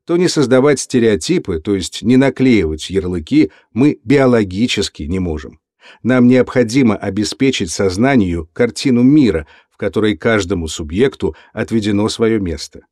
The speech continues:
Объект не может повиснуть без ассоциативных связей просто так. И для упрощения этого в процессе эволюции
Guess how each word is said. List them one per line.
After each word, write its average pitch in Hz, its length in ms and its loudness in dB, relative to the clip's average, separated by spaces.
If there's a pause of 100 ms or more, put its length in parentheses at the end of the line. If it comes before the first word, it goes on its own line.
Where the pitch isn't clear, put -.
(460)
Объект 117 500 0
не 123 140 4
может 131 440 2
повиснуть 101 500 -2
без 101 360 -4
ассоциативных 110 840 -2
связей 101 420 0
просто 95 400 -4
так. 80 320 -6 (420)
И 120 120 -4
для 110 140 2
упрощения 117 680 2
этого 80 500 -6
в - 100 -20
процессе 117 520 0
эволюции 110 760 0